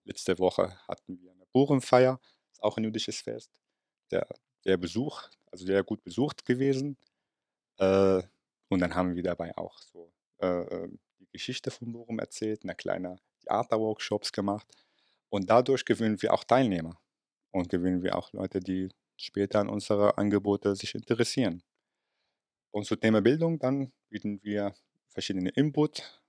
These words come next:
zu dem Thema, also so fachliche Input, Input zum Thema Antisemitismus,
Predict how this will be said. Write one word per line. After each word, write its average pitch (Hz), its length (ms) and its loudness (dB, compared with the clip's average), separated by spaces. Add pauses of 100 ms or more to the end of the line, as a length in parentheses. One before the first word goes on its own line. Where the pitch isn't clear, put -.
(160)
zu - 160 -4
dem 139 180 6
Thema, 143 340 8
also 101 140 2
so 92 180 2
fachliche - 420 6
Input, 131 420 0 (460)
Input 120 360 2 (260)
zum 92 180 -6
Thema 95 240 4
Antisemitismus, 117 1000 0